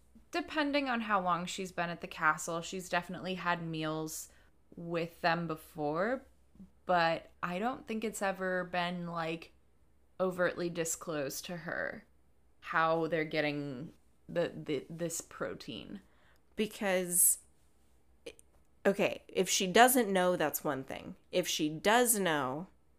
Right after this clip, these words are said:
Speaker 2: and she is okay with it, then that is actual cannibalism.
Speaker 1: Yeah. <laughs>
Speaker 2: <laughs> 'Cause Columbia, we know, is human, and, um, we can hold her to our, our s-,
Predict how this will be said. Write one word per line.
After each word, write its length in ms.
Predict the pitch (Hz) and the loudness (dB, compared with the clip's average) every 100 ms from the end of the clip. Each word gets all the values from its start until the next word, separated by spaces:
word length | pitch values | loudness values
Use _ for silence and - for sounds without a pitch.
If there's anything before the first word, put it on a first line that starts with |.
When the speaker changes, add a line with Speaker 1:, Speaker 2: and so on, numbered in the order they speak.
| _ | _
Speaker 2:
and 180 | - 170 | -4 0
she 300 | - 160 160 | 0 2 6
is 160 | 208 214 | 6 6
okay 340 | 196 208 156 | 2 2 0
with 220 | 139 143 | -2 -4
it, 300 | 135 135 - - _ _ _ _ _ _ - _ - | -4 -4 -6 -12 _ _ _ _ _ _ -20 _ 6
then 300 | 175 175 160 | 8 8 8
that 280 | 185 185 - - | 8 8 4 -2
is 380 | 185 175 165 160 | 4 4 4 0
actual 460 | - 117 143 - - | 0 -2 -4 -6 -6
cannibalism. 920 | - 180 - - - - 233 202 190 - - | -6 -6 -6 -6 -6 0 2 2 -2 -4 2
Speaker 1:
Yeah. 100 | 403 - | 10 10
<laughs> 160 | 679 - - 330 | 10 2 -6 -8
Speaker 2:
<laughs> 180 | - - | -8 6
'Cause 160 | 254 208 | 10 10
Columbia, 760 | 208 202 214 214 214 208 196 196 | 8 8 8 8 6 8 8 4
we 160 | 190 | 2
know, 320 | 190 185 185 180 | 6 6 6 4
is 420 | 170 165 160 156 - | 4 4 2 2 -2
human, 580 | - 214 220 226 233 240 - - - - | 2 2 4 0 -2 -6 -16 -20 -16 -2
and, 640 | 170 170 170 165 160 151 - - - - - | 0 2 0 -2 -4 -8 -16 -20 -20 -14 0
um, 580 | 151 147 147 151 151 175 - | 2 4 2 0 -2 -6 -6
we 200 | 190 208 | -2 0
can 160 | 208 | 0
hold 280 | 208 185 180 | 2 0 0
her 140 | 196 170 | -2 -4
to 500 | - 165 156 151 - | -4 -2 0 -2 -2
our, 420 | 143 135 135 160 - _ _ _ _ _ - | -2 -2 -4 -8 -14 _ _ _ _ _ -8
our 140 | 143 147 | -6 -4
s-, 220 | - | -4